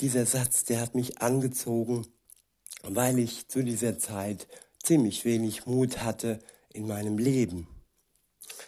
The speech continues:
Weiter heißt es dann ab Vers fünfzehn und folgende: „Und die Botschaft kann nur verkündet werden, wenn jemand den, den Auftrag dazu bekommen hat.“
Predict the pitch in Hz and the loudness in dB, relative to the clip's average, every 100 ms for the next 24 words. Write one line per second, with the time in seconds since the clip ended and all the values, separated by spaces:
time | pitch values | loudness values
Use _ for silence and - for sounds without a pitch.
0 | _ - - 185 156 139 139 131 - 135 | _ -2 2 4 4 2 0 -4 -2 0
1 | 135 - 123 - 107 - 135 147 - - | 0 -2 -8 -8 -4 2 2 2 -2 -2
2 | 127 - 104 - 117 120 123 120 113 - | 0 0 -6 -4 -2 0 0 0 -4 -10
3 | _ _ _ _ _ _ - - - - | _ _ _ _ _ _ -20 -20 -20 -20
4 | - - - _ _ _ _ _ - 123 | -20 -20 -20 _ _ _ _ _ -2 -2
5 | 120 - - 147 190 - 110 104 - - | -2 -6 -2 2 2 2 -2 -2 -6 -2
6 | 110 120 170 135 - - 147 156 104 - | 0 2 4 2 0 -4 2 4 2 0
7 | 104 104 104 104 123 123 - - 160 156 | 0 2 2 0 -2 -4 -12 -4 0 2
8 | 127 127 123 127 - _ _ 117 - - | 4 4 4 0 -6 _ _ -2 -2 -4
9 | - _ _ _ - - - 101 104 - | -16 _ _ _ -2 0 0 -2 -4 -4
10 | - 110 - - 104 - - 117 117 117 | -2 -2 -4 -10 -10 -8 -6 -6 -6 -8
11 | - 110 104 107 110 - _ - 165 - | -6 -4 -2 -2 -4 -10 _ -2 -2 -2
12 | - | -12